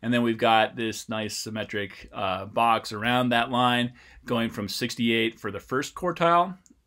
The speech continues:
to seventy-two for the third quartile over there. Uh, and then it's got these whiskers kind of extended out,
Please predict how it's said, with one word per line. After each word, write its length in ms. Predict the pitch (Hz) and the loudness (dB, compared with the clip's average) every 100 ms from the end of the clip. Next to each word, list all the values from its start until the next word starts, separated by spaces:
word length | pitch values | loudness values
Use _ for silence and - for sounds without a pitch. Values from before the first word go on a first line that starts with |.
| _ | _
to 560 | - 123 113 113 113 117 | -4 0 0 -2 -4 -8
seventy-two 960 | - 123 120 104 - 135 131 131 131 | -4 -2 -2 -4 -6 -2 2 2 0
for 300 | 127 120 104 | -4 -8 -8
the 80 | 98 | -8
third 320 | - 139 127 | -6 -4 -4
quartile 560 | - 131 123 131 127 127 | -6 -8 -2 -2 -2 -4
over 180 | 104 107 | -8 -4
there. 400 | 123 123 123 - - - - | 0 0 0 -4 -20 -20 -12
Uh, 240 | - 117 117 | 0 2 2
and 100 | 143 | 2
then 100 | 143 | 0
it's 140 | 135 | 2
got 180 | - 139 | 4 4
these 160 | 123 101 | 2 -4
whiskers 640 | 123 127 - 101 92 - | -4 -6 -6 -10 -10 -12
kind 200 | - 117 | -12 -10
of 80 | 104 | -10
extended 380 | 107 - 101 98 | -10 -10 -8 -6
out, 260 | 92 92 | -6 -6